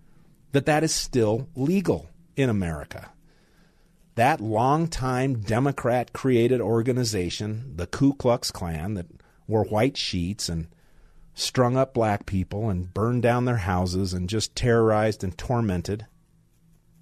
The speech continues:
people who, you know, Joe Biden affiliated himself, the Grand Poobah, whatever that title is that Robert Byrd held in the Ku Klux Klan, Joe Biden's buddy,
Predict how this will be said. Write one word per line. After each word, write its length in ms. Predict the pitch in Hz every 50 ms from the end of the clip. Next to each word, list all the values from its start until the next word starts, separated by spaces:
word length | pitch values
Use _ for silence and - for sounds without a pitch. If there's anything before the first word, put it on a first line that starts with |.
| - - -
people 320 | - 117 113 - 117 113
who, 280 | 101 110 98 104 101 - _ _ _ _ _ _ _ _ _ _ _
you 100 | - 131
know, 100 | 123 120
Joe 220 | 117 104 113 110 107
Biden 440 | 95 - 98 107 110 110 113 117 113
affiliated 640 | 104 - - 120 110 113 113 110 104 107 104 98
himself, 520 | 101 101 98 - - 110 98 101 104 98 -
the 80 | -
Grand 380 | 92 101 101 101 107 107 98 -
Poobah, 440 | - 113 110 107 113 101 98 101 104
whatever 440 | 104 90 98 101 95 95 98 92 - - - _ _ _ _ - - -
that 200 | 117 104 95 -
title 440 | - - 110 110 107 98 107 107 104
is 180 | 101 104 104 101
that 120 | 98 82
Robert 500 | 78 101 101 101 101 101 92 78 82 92
Byrd 260 | 101 101 107 107 95
held 380 | 85 - 101 95 95 104 104 104
in 80 | 95
the 80 | 87 87
Ku 180 | - - 117 101
Klux 320 | - - 107 92 - -
Klan, 440 | - - 98 90 90 92 104 110 104
Joe 140 | - 101 98
Biden's 400 | 95 90 98 107 98 98 92 -
buddy, 420 | - 87 82 78 92 107 117